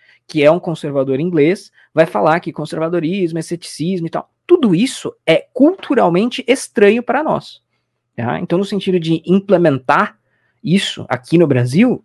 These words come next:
realmente é um, é um bicho de sete cabeças. É que eu não, eu, normalmente, eu não estou pensando muito nisso.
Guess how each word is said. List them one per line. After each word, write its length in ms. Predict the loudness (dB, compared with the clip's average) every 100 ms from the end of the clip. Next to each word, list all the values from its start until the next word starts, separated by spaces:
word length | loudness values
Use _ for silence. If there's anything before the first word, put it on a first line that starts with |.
| _
realmente 680 | -6 4 4 4 0 0 -2
é 40 |
um, 180 | -2 0
é 40 |
um 320 | 0 0 -2
bicho 260 | -2 -4 -4
de 60 | -8
sete 160 | -8
cabeças. 560 | -2 2 2 0 -20 _ _ _ -8
É 80 | -6
que 160 | 0 2
eu 100 | 2
não, 160 | 2 4
eu, 160 | 6 8
normalmente, 640 | 6 6 4 2 0 -2
eu 60 | -2
não 100 | -2
estou 300 | 0 -2 0
pensando 500 | 0 0 -2 -2 -2
muito 300 | -2 -4 -2
nisso. 480 | -2 -2 -6 -18